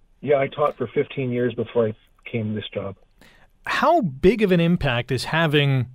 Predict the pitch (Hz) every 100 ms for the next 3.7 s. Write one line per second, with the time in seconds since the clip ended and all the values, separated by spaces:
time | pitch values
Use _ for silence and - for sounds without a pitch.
0 | - 104 117 143 147 147 147 127 - -
1 | 151 143 143 139 - 127 139 143 139 123
2 | 117 139 135 131 - 143 127 - - 151
3 | 131 - 127 120 - 101